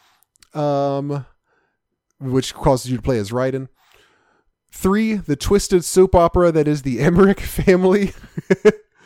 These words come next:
And four, the whole last third of the game. He says, "Spoiler alerts, Solidus has been featured as the main g-, bad guy and basically gives Raiden a 'I am your father' speech,"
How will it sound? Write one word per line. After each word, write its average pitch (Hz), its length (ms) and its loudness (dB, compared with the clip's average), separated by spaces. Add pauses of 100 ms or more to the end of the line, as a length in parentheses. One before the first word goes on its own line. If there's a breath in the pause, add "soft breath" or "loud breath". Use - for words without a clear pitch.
(500 loud breath)
And 170 680 2
four, 208 540 2 (240 soft breath)
the 156 120 -2
whole 202 300 4
last 175 340 2
third 170 500 2 (220)
of 139 160 -6
the 139 60 -2
game. 110 380 -4
He 135 140 -8
says, 135 160 -4
"Spoiler 147 500 0
alerts, 143 760 -6
Solidus 185 560 2
has 170 140 -4
been 151 180 -2
featured 180 560 -4 (300 soft breath)
as 147 160 -2
the 143 80 2
main 151 260 0
g-, 147 80 -6
bad 160 320 0
guy 170 180 4
and 139 160 -2
basically 147 440 -2
gives 143 240 -2
Raiden 143 400 0
a 127 280 -2
'I 139 100 -2
am 139 180 -2
your 107 100 -4
father' 175 340 0
speech," - 520 -6